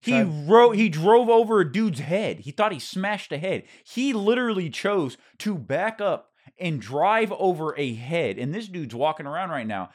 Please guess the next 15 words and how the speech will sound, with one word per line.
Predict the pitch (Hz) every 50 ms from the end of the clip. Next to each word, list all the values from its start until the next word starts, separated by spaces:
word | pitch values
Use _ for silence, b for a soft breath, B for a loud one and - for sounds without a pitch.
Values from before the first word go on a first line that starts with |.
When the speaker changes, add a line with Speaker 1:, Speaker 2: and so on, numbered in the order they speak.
| b 123
Speaker 1:
He's | 117 226
probably | 208 156 247 220 202
Speaker 2:
Attempted | 170 185
Speaker 1:
gonna | 180 175 160
watch | 185 196 185 - -
this | 190 180
show. | - - 220 233 240 208 131 95 - b b b b b
Speaker 2:
Attempted | b 143 - 202 196 185 147 180 165 147
murder, | 143 139 135 131 143 151 160 160
right? | 139 135 135 139 143 139 139 _ - -
Uh, |
at | 131 127 120 113 113 113 113 120 117 113
the | - 120
very | 113 139 139 135 135
least. | 131 127 131 127 131 135 - - _